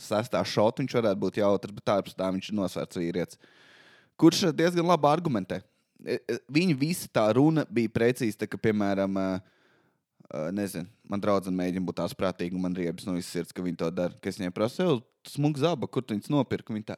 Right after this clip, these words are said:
<laughs> "Veiklā." Un tad, un tad tu saproti, vai ne, vārdarbība ģimenē pēkšņi. Vai arī, vie-, vienalga. "Ew, interesanti maize, kurā veik-, ne, kur tu viņu nopirki?" "Veiklā."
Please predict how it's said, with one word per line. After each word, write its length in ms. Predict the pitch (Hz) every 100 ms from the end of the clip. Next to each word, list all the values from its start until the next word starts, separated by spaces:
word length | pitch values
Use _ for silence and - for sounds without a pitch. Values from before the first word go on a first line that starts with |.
| -
<laughs> 100 | - _ _ - - _ _ _ - 202
"Veiklā." 440 | 214 214 151 175 - _ _ _ _ _ _ _ _ _ _ _ _ _
Un 100 | 143 -
tad, 300 | 226 240 - -
un 120 | 143
tad 200 | 165 160
tu 60 | 120
saproti, 520 | - 117 123 90 87
vai 60 | 98
ne, 100 | 98
vārdarbība 500 | 107 101 98 87 87
ģimenē 380 | 92 90 82 80
pēkšņi. 420 | - - 78 - _ _ _ _ _ -
Vai 140 | 113 113
arī, 180 | 110 104 98 - _ _ _ _ _ _ _ _ _ _ _
vie-, 200 | - 143 -
vienalga. 460 | 185 196 101 76 _ _ _ _
"Ew, 240 | 208 165 73
interesanti 440 | 165 202 139 110
maize, 220 | 160 127
kurā 220 | - 151 98
veik-, 300 | 113 139 - 123
ne, 160 | 127 120
kur 160 | - 151
tu 120 | 120
viņu 120 | 107
nopirki?" 440 | 135 123 92 - - _
"Veiklā." 460 | - 87 87 113 -